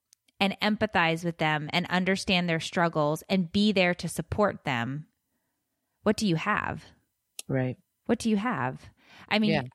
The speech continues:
Speaker 1: to me, you don't have anything, you don't have anything that is fulfilling. You don't have anything that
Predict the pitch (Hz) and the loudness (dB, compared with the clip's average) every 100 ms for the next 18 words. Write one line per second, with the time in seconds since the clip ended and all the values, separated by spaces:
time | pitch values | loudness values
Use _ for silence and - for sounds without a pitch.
0 | - - 233 220 330 262 196 208 208 202 | -14 -2 0 2 2 2 2 0 -2 -2
1 | 220 202 196 196 208 190 185 185 180 _ | 0 0 0 -2 -2 -2 -2 -6 -8 _
2 | _ _ - 220 220 220 208 226 202 196 | _ _ -2 0 2 0 0 0 2 0
3 | 190 208 185 185 180 175 147 - 196 - | 0 0 -2 0 2 2 0 -2 -4 0
4 | 180 - 226 180 143 175 190 _ _ _ | -2 2 0 0 -6 -8 -12 _ _ _
5 | _ _ _ - 214 220 196 202 208 190 | _ _ _ -4 0 0 0 0 0 2
6 | 185 185 196 180 185 175 165 170 | 0 0 0 0 -2 0 2 2